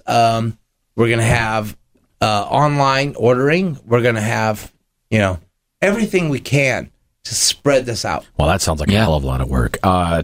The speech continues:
Speaker 3: We'll
Speaker 2: Tavon
Speaker 3: also have to post the, uh, the, when we find it, when you find out the location, we'll have to put that in the group and also on our Facebook page so that we can tell people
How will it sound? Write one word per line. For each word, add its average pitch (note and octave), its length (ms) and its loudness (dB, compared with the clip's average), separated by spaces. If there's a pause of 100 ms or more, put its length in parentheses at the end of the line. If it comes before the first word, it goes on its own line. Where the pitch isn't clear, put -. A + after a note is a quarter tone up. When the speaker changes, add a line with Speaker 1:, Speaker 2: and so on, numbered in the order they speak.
Speaker 3:
We'll C#3 120 2
Speaker 2:
Tavon - 20 0
Speaker 3:
also - 300 0
have C#3 180 -2
to A2+ 120 0
post C#3 340 0
the, G#2+ 200 4
uh, F#2+ 280 2
the, G2 340 4
when B2+ 220 0
we B2 80 -2
find E3 200 -2
it, C#3 80 -8
when C3 120 0
you A#2+ 80 0
find E3 120 0
out D#3+ 60 0
the C3+ 80 -2
location, A#2 500 0
we'll G#2+ 100 4
have B2 100 -2
to A2+ 60 -8
put - 160 -2
that A#2+ 120 2
in G#2+ 120 4
the G2 60 4
group A#2 400 2
and A2 120 0
also G#2+ 320 0
on G2 80 0
our F#2 80 0
Facebook A2 340 0
page F#2 180 2
so F#2+ 120 2
that F2+ 120 2
we F#2+ 80 0
can G#2 120 -4
tell G2 160 0
people F#2+ 440 0